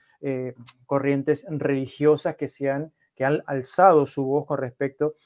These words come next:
a esta manipulación del final de la vida, abrogándose lo que para las religiones, ciertas religiones, tienen que ver con, eh, sus deidades o sus,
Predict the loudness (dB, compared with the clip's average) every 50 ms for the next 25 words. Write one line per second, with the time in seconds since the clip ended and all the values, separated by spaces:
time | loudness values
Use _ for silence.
0 | _ _ _ -2 2 2 2 2 2 0 -2 -2 -2 -2 -2 -2 0 0 0 0
1 | 2 0 -2 -2 -4 -6 -6 -6 -4 -4 -6 -6 -8 -8 -4 -2 -2 0 -2 -2
2 | -4 -6 -10 _ _ _ _ -6 -4 -2 -2 -2 -4 -4 -2 0 0 2 0 0
3 | -2 -4 -6 -6 -4 -2 0 2 2 2 2 2 2 4 4 4 2 0 -4 -10
4 | -20 -20 -20 _ -20 -20 -14 -12 -10 -6 -6 -4 -2 -2 -2 -2 -4 -4 -4 -4
5 | -4 -4 -4 -4 -4 -4 -6 -6 -6 _ _ _ _ -10 -8 -6 -6 -4 -6 -6
6 | -6 -8 -12 -14 -14 _ _ -6 -4 -4 -4 -6 -8 _ _ -8 -4 -2 -2 -2
7 | -4 -4 -6 -6 -4 -2 -2 -2 -2 -2 -2 0 0 0 0 -2 -6 -8 _ _
8 | _ _ _ _ -2 0 0 0 0 -2 -2 0 0 0 -2 -2 -4 -4 -4 -2
9 | -4 -4 -8 -12 _ _ _ _ -6 -4 -4 -4 -4 -6 -8 -12 -10 -4 -2 -2
10 | -2 -2 -6 -10 -14 -10 -6 -4 -2 0 4 4 6 6 4 2 -2 -6 -8 -12
11 | -18 -16 -14 -12 -12 -12 -14